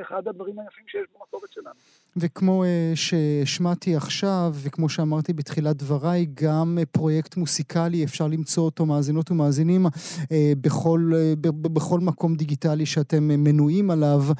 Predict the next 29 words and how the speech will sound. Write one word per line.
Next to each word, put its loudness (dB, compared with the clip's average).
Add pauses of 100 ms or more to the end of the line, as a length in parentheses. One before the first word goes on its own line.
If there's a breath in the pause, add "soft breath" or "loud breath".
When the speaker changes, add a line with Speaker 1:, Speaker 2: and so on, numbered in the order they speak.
(300 loud breath)
Speaker 2:
אה, 0 (540)
אה, -2
אותם 0
פיוטים 0
שאתה -2
מזכיר, 0 (260)
קיבלו 0
גם, 0
אה, 0
חיים 2
מוסיקליים, 2
אנסמבל 0
הפיוט, 0
עם 2
נטע 0
אלקיים, 0
שעוד 0
רגע 0
תהיה 0
איתנו, 0
מאזינות 0
ומאזינים, 4 (400 loud breath)
גם 4
שי 2
צברי, 2
גם, 2
אה, 4
חיים 2
לוק. 4